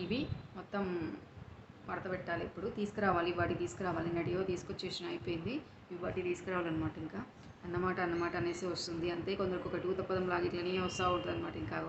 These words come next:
అది మళ్ళీ వచ్చింది, ఏమనుకోకండి. So, టైమ్ వచ్చేసి సిక్స్ అవుతుంది కదా. ఇప్పుడు వచ్చేసి ఇంకా ఇంకో హాఫ్ అన్ అవర్ అయితే మా ఆయన వచ్చేస్తాడు. ఆ బట్టలన్నీ తీసుకొచ్చి మడత పెట్టామనుకోండి, కొంచెం పని అయిపోతుంది. కిచెన్లో చూపిస్తాం మీకు ఎలా ఉందో ఏంటి.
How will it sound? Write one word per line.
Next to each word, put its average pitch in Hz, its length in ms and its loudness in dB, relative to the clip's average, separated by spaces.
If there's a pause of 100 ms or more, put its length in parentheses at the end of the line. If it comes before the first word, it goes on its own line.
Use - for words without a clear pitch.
(120)
అది 175 140 -8 (140)
మళ్ళీ 170 160 0
వచ్చింది, 175 380 -4 (560)
ఏమనుకోకండి. 175 580 -2 (340)
So, - 80 -8 (140)
టైమ్ 185 160 2
వచ్చేసి 185 240 0
సిక్స్ 190 200 -6
అవుతుంది 180 340 -2
కదా. 170 180 0 (720)
ఇప్పుడు 220 200 -2
వచ్చేసి 220 320 -2
ఇంకా 254 200 -2 (160)
ఇంకో 208 160 2
హాఫ్ 202 140 6
అన్ 202 80 4
అవర్ 196 160 6
అయితే 202 120 2
మా 202 120 2
ఆయన 175 160 4
వచ్చేస్తాడు. 180 480 -6 (960)
ఆ 214 100 -2
బట్టలన్నీ 196 400 6
తీసుకొచ్చి 196 520 4 (260)
మడత 196 260 0
పెట్టామనుకోండి, 180 680 0 (400)
కొంచెం 196 300 -4
పని 180 120 -2
అయిపోతుంది. 185 500 2 (240)
కిచెన్లో 185 320 0
చూపిస్తాం 170 420 0
మీకు 165 220 -2
ఎలా 170 220 2
ఉందో 165 200 2
ఏంటి. 165 300 0